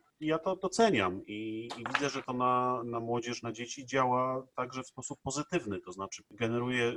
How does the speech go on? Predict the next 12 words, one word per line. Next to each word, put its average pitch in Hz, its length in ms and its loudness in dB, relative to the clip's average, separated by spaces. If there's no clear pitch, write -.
czasami 117 400 -2
pewną 113 480 -2
ochotę 117 580 2
głębszego 127 600 4
zainteresowania 110 800 0
się 107 140 -6
tematem 92 520 -4
albo 104 500 -2
pytania 120 420 4
w - 60 -4
stylu: 117 580 -2
„Ale 113 400 2